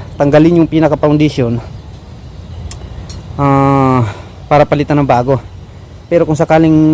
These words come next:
haharapin namin itong tubig, mga kamukil, kasi napakalaking tubig dyan, no? Kung talagang hindi ito makakaya, palibot, no? Pero kung matanggal sana itong poste na to, walang problema. Pwedeng hindi na tayo maglagay ng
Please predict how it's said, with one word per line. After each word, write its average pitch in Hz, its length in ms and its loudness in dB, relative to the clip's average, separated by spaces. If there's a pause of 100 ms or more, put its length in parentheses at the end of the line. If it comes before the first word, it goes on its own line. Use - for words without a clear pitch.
(880)
haharapin 151 440 2
namin 160 200 2
itong 143 160 -4
tubig, 151 320 2
mga 143 200 4
kamukil, 131 200 -4
kasi 156 240 -4
napakalaking 143 560 0
tubig 147 240 0
dyan, 135 240 2
no? 139 40 -6 (680)
Kung 139 160 -2
talagang 160 400 2
hindi 156 240 2
ito 160 80 0
makakaya, 151 880 2 (520)
palibot, 135 320 0 (520)
no? 139 160 -4 (880)
Pero 151 240 0
kung 156 80 2
matanggal 156 400 0
sana 160 160 2
itong 151 160 -2
poste 151 240 -4
na 156 80 0
to, 139 120 -2
walang 147 180 -2
problema. 135 420 -4 (160)
Pwedeng 143 240 -2
hindi 139 80 -4
na 139 160 -2
tayo 139 160 0
maglagay 135 320 2
ng 143 160 0